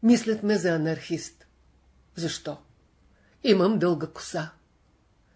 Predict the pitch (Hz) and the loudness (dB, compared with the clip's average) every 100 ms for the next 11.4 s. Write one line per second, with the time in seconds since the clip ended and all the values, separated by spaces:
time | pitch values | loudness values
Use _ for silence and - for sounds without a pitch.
0 | _ - 214 170 165 165 160 180 165 156 | _ -6 -4 -4 -2 -2 -4 -6 -6 -8
1 | - _ _ _ _ _ _ _ _ _ | -12 _ _ _ _ _ _ _ _ _
2 | 175 170 - 220 220 196 165 - 156 165 | -10 -8 -6 -6 2 4 2 0 -8 -10
3 | _ _ _ _ _ _ _ _ _ _ | _ _ _ _ _ _ _ _ _ _
4 | 277 - 165 160 170 170 160 - 165 170 | 2 4 0 2 2 4 2 0 -8 -2
5 | 165 156 165 - - _ _ _ _ _ | -2 -2 -6 -18 -20 _ _ _ _ _
6 | _ _ _ _ _ _ 170 160 175 170 | _ _ _ _ _ _ -8 -6 -4 -2
7 | 151 - 165 156 156 160 160 208 226 202 | -2 -2 -2 -2 -2 -2 -2 0 -2 -4
8 | 175 170 185 196 180 196 196 156 156 - | -6 -6 0 0 0 2 2 0 -8 -14
9 | _ _ _ _ _ 185 196 208 202 208 | _ _ _ _ _ 4 6 6 4 4
10 | 196 202 208 208 160 165 165 165 160 196 | 2 6 6 6 4 2 2 0 2 2
11 | 190 - 220 | 2 -4 -8